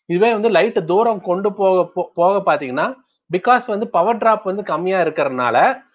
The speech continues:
உங்களுக்கு வந்து கிட்டத்தட்ட ஈவனா fill ஆகுற மாதிரி ஒரு feeling இருக்கும். So, ரொம்ப க்ளோஸா போகும்போது சாஃப்டராவும் வரும், உங்களுக்கு வந்து light spread கம்மியா இருக்கும்.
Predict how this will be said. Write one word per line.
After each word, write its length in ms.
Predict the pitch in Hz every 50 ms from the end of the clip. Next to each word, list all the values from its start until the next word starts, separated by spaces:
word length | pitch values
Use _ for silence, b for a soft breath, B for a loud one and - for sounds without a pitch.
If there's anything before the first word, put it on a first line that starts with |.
| _ _ _
உங்களுக்கு 380 | - 175 185 185 185 170 170
வந்து 160 | 180 196 226 -
கிட்டத்தட்ட 460 | - 175 185 180 175 180 185 226 208
ஈவனா 420 | 175 170 180 185 190 196 202 190 -
fill 200 | - 156 165 165
ஆகுற 240 | 156 151 147 139 143
மாதிரி 260 | 139 156 180 180 147
ஒரு 100 | 127 131 -
feeling 300 | 143 135 135 131 123 120 120
இருக்கும். 320 | 113 107 104 - - - _ _ _ _ _ _ _
So, 200 | _ - 170 151
ரொம்ப 320 | 147 135 147 175 196 233 247
க்ளோஸா 280 | 247 208 185 208 208
போகும்போது 500 | 226 208 196 202 180 185 226 247 156 190
சாஃப்டராவும் 500 | 165 175 175 - 196 190 190 196 196 180
வரும், 360 | 165 156 156 226 269 151 - - _ _ _ _ _
உங்களுக்கு 360 | - 165 165 175 160 151 185
வந்து 100 | 214 190
light 240 | 151 156 190 - - _
spread 180 | - 160 156
கம்மியா 340 | - - 139 143 147 151 139
இருக்கும். 380 | 127 151 - 185 240 302 294